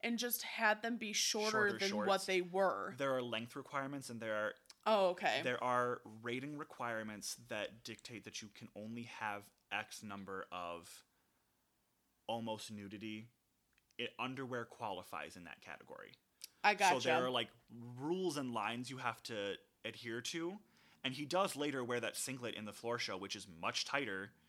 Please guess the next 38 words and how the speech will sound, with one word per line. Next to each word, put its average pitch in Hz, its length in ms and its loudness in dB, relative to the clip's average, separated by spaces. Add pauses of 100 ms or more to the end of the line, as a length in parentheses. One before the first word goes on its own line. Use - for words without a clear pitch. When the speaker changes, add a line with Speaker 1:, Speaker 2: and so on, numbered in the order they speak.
(280)
Speaker 2:
So - 140 -4
people 123 220 -6
were 123 100 4
like, 113 240 0
"That 113 160 0
doesn't 110 180 -12
make 104 140 -6
any 104 140 -8
sense," 110 280 -6
but - 360 0
it 113 80 -6
qualifies 101 420 -6
as 95 140 -14
a 101 80 -8
singlet, 123 480 -4
and 98 160 -10
it's, - 120 -10
so - 120 -8
that's 92 200 -6
not 101 140 -2
Speaker 1:
So 208 140 0
Speaker 2:
underwear. 202 140 6
Speaker 1:
it's 196 100 -2
a 202 60 2
different 190 360 -2
rule. 175 320 0
Gotcha. 180 280 4
Speaker 2:
You'll 123 100 2
notice 120 240 0
Brad 104 240 -4
and 104 100 -8
Janet's 107 340 -4
underwear 101 440 -6
is 92 80 -6
still 95 320 -6
very, 95 260 -4
like, 87 460 -8 (420)
conservative. 110 840 -8